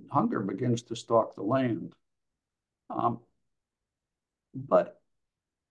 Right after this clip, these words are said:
I mentioned that there are opportunities too. Uh, it was striking to me that during the Civil War, forty thousand women,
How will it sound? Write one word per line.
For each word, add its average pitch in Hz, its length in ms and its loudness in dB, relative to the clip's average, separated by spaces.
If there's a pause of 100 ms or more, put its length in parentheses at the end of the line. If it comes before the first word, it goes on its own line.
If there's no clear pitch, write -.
(120)
I 147 100 -2
mentioned 170 460 4
that 127 160 -4
there 139 160 6
are 147 200 10
opportunities 139 800 2
too. 131 500 0 (540)
Uh, 55 300 -2
it 151 180 -8 (260)
was 156 200 0
striking 208 420 4
to - 80 0
me 120 220 6
that 117 240 4 (1000)
during 160 220 4
the 151 60 4
Civil 190 320 2
War, 139 240 8
forty - 340 -2
thousand 165 420 4
women, 131 420 4